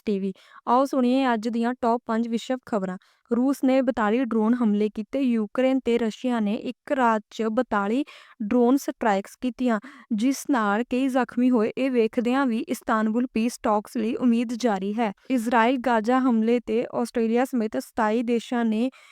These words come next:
ਹਮਲਿਆਂ ਦੀ ਇੰਡੀਫੈਂਸਿਬਲ ਨਿੰਦਾ ਕੀਤੀ। ਜਨਸੰਖਿਆ ਨੂੰ ਚੇਤਾਨਾ ਕਰਦਿਆਂ ਗਾਜ਼ਾ ਵਿੱਚ ਤੁਰੰਤ ceasefire ਦੀ ਮੰਗ। ਧਰਤੀ ਤੇ ਦਿਨ ਸਭ ਤੋਂ ਛੋਟਾ ਦਿਨ ਹੁਣ ਵੀ ਘਟੇ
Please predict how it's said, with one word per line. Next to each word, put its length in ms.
ਹਮਲਿਆਂ 400
ਦੀ 140
ਇੰਡੀਫੈਂਸਿਬਲ 920
ਨਿੰਦਾ 340
ਕੀਤੀ। 320
ਜਨਸੰਖਿਆ 760
ਨੂੰ 160
ਚੇਤਾਨਾ 560
ਕਰਦਿਆਂ 500
ਗਾਜ਼ਾ 320
ਵਿੱਚ 220
ਤੁਰੰਤ 400
ceasefire 680
ਦੀ 180
ਮੰਗ। 300
ਧਰਤੀ 380
ਤੇ 200
ਦਿਨ 240
ਸਭ 220
ਤੋਂ 160
ਛੋਟਾ 420
ਦਿਨ 180
ਹੁਣ 240
ਵੀ 240
ਘਟੇ 320